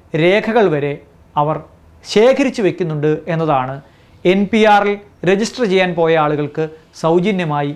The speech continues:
ആധാർ കിട്ടിയത് വഴി നാം മനസ്സിലാക്കിയത്. പൗരന്മാരുടെ വിരലടയാളം ഉൾപ്പെടെ ശേഖരിച്ചു വെക്കുന്ന എൻ പി ആർ ദുരുപയോഗം ചെയ്യില്ല എന്ന് ഒരുറപ്പുമില്ലാത്ത ഒരു ഡാറ്റയാണ്. സ്വാഭാവികമായിട്ടും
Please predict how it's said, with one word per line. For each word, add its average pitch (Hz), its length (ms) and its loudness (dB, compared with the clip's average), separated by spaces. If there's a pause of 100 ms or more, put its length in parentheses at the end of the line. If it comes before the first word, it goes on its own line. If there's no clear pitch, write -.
(220)
ആധാർ 165 440 2
കിട്ടിയത് 151 360 -6
വഴി 135 200 -4 (200)
നാം 139 140 -6
മനസ്സിലാക്കിയത്. 127 560 -12 (680)
പൗരന്മാരുടെ 233 680 4
വിരലടയാളം 226 720 2
ഉൾപ്പെടെ 196 340 0
ശേഖരിച്ചു 175 500 -2
വെക്കുന്ന 160 260 -4
എൻ 147 200 -4
പി 160 180 -2
ആർ 123 120 -2 (460)
ദുരുപയോഗം 262 640 4
ചെയ്യില്ല 190 380 0 (140)
എന്ന് 180 180 -6 (100)
ഒരുറപ്പുമില്ലാത്ത 170 920 -2 (240)
ഒരു 143 180 -4
ഡാറ്റയാണ്. 127 460 -6 (480)
സ്വാഭാവികമായിട്ടും 214 800 2